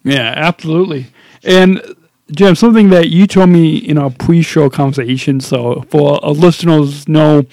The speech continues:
we don't just get on here and ramble on for, you know, thirty minutes or an hour and on, on and off,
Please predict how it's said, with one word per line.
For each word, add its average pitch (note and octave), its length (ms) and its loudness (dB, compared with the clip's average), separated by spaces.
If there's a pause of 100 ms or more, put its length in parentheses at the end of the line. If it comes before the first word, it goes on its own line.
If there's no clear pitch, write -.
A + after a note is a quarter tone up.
(640)
we D#3 200 2
don't F#3 300 2
just F3+ 220 0
get F#3 120 4
on E3 180 2
here D#3+ 200 0
and C3+ 400 -2 (260)
ramble D#3+ 640 0
on D3 380 0
for, B2+ 400 -2 (260)
you C3+ 160 -4
know, A#2+ 200 -6
thirty C#3 360 -2
minutes C3+ 380 -2
or A#2 120 -12
an A#2 80 -12
hour C3 480 -2
and B2 80 -6
on, B2+ 380 -2
on A#2+ 600 -10
and B2 100 -10
off, B2 180 -14